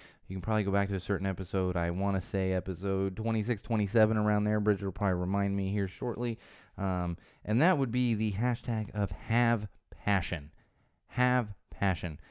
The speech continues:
I want to spread that as much as possible, and not for Go Tell It to the Wall podcast,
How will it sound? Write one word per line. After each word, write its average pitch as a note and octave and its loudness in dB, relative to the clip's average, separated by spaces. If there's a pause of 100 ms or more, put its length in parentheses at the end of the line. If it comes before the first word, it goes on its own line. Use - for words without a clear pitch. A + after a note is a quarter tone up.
(320)
I F#2+ -2
want B2 0
to B2+ 0
spread A#2 0
that G#2+ 4
as F#2 -2
much G2 0
as F#2+ -4
possible, G2+ -2
and G#2+ 0
not F3 2 (260)
for C#3+ -4
Go B2+ 4
Tell C3 2
It A#2 -2
to - -10
the A#2 -4
Wall G#2 -2
podcast, C3+ 0